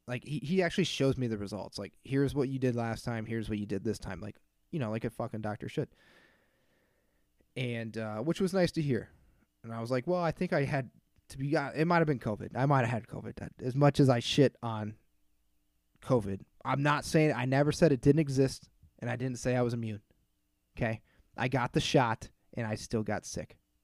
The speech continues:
So what does that tell you? Right? Um, but of course, I never went and got tested. Fuck that. I ain't getting tested for that. If I'm sick, I'm sick. I'll handle it. Yeah, just internally. Let my body fight it naturally.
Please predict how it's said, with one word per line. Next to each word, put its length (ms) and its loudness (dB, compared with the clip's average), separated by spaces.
So 160 -4
what 100 0
does 80 -2
that 160 -4
tell 140 -6
you? 100 -12
Right? 220 0
Um, 360 -4
but 120 0
of 80 -12
course, 240 -4
I 40 -6
never 160 -4
went 120 -6
and 60 -12
got 140 -10
tested. 320 -12
Fuck 220 -10
that. 140 -14
I 40 -10
ain't 140 -10
getting 180 -18
tested 300 -18
for 120 -16
that. 160 -12
If 140 -14
I'm 80 -8
sick, 260 -2
I'm 60 -8
sick. 360 -10
I'll 80 -12
handle 300 -6
it. 80 -8
Yeah, 140 -6
just 240 -4
internally. 420 2
Let 100 0
my 120 -2
body 420 0
fight 200 2
it 100 -2
naturally. 540 -6